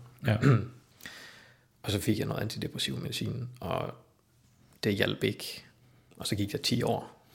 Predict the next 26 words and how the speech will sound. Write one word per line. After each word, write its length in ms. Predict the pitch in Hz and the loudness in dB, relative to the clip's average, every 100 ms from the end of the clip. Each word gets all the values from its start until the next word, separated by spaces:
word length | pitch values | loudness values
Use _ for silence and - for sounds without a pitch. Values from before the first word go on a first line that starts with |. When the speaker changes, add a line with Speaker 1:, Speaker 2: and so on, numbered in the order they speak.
| - - - | -20 -20 -10
Speaker 2:
hvor 160 | 120 110 | 0 2
jeg 100 | 107 | 4
bare 200 | 113 - - - _ - _ - - - - - - - | 2 2 -4 -20 _ -20 _ -20 -20 -20 -20 -20 -20 2
fik 240 | 107 104 | 4 4
det 80 | 104 | 6
værre 180 | 101 101 | 6 6
og 60 | 101 | 6
værre, 240 | 101 98 - - | 6 4 0 -2
faktisk. 600 | 107 - 113 - - - - - | -2 0 -2 -6 -8 -18 -8 0
Øh, 320 | 104 104 - 127 - - - - _ _ _ _ | 2 4 2 -4 -10 -20 -20 -20 _ _ _ _
Speaker 1:
Altså, 140 | - 104 | 6 10
hvor 120 | 110 | 12
du 80 | 107 | 12
var 60 | |
deprimeret 480 | 104 101 104 143 123 | 12 10 12 12 12
hele 200 | 113 160 | 12 12
tiden? 380 | 151 120 95 85 - | 10 8 6 2 0
Speaker 2:
Jeg 60 | 120 | 0
var 40 | |
deprimeret 640 | 110 110 110 107 104 98 - | 2 2 2 2 2 0 -2
mere 220 | 120 110 | 0 2
eller 120 | 104 | 2
mindre 180 | 107 107 | 0 -2
hele 160 | 110 110 | -2 -4
tiden. 220 | - - 120 | -4 -4 2
Speaker 1:
Okay. 180 | 107 | 2